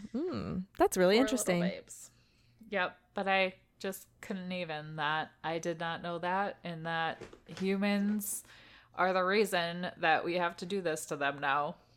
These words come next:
Speaker 2: because of our selective breeding habits. <laughs>
Speaker 1: I mean, you know, we just got done recording with, uh, Twain from Neutrina, and that episode hasn't dropped yet, but we talk about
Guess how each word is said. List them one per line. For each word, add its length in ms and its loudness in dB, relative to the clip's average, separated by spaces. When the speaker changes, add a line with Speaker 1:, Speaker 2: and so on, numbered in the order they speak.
Speaker 2:
because 340 -4
of 160 -2
our 160 2
selective 480 -6
breeding 300 -4
habits. 600 0
<laughs> 880 -6
Speaker 1:
I 140 6
mean, 400 8
you 120 4
know, 120 10
we 100 10
just 380 6
got 180 6
done 160 2
recording 580 0
with, 300 -2
uh, 300 0
Twain 640 0
from 360 -2
Neutrina, 840 -2
and 200 0
that 160 0
episode 360 -2
hasn't 320 -4
dropped 260 0
yet, 240 -2
but 180 2
we 120 4
talk 240 -2
about 380 0